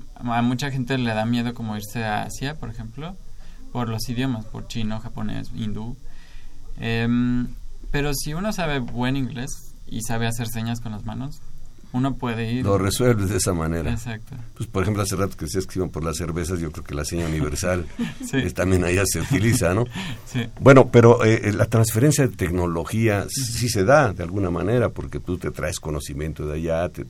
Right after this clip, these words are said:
Speaker 2: ves cómo están organizados, qué es lo, qué líneas de investigación tienes, todo eso, pues, se trae aquí y, y es benéfico.
Speaker 1: Exacto, sí. Sí, un, eh, también se busca mucho que con esto también mucha gente de aquí se interese y pueda bu-,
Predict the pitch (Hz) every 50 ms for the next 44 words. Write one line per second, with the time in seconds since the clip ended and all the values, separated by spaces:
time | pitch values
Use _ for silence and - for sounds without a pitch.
0 | - - - 80 87 90 87 - - 78 80 76 73 71 - - 80 80 78 73
1 | 65 65 69 65 64 67 67 - 76 80 85 90 90 90 87 87 85 82 80 78
2 | - - - - - - - - - - - - 82 85 87 87 87 85 80 78
3 | 80 73 67 - - - - 92 90 92 92 82 73 78 67 67 67 - - 65
4 | 71 71 - 78 78 76 - 85 95 98 95 82 - - 95 98 107 - 123 113
5 | - 78 73 - - - - - - 85 85 90 90 85 76 - - 104 117 117
6 | 101 85 78 69 65 - - 58 - - 78 82 - 80 85 95 110 - 95 -
7 | - 69 - - - - - 120 104 135 131 120 - - - - - - 156 147
8 | 135 127 - - - - - - 165 170 160 160 156 - - 131 135 143 139 127
9 | - - - - 135 131 135 143 156 156 175 151 143 139 131 151 135 131 127 120
10 | 135 120 117 113 - - 113 113 113 117 113 117 - 156 170 180 175 - - -
11 | 127 120 117 117 120 123 127 131 135 131 - - - - - 135 143 151 139 160
12 | 156 143 156 139 131 - 147 143 143 131 120 117 117 - - 147 147 - 135 120
13 | 113 101 107 107 107 107 107 - 156 151 123 - - 120 117 117 117 107 107 110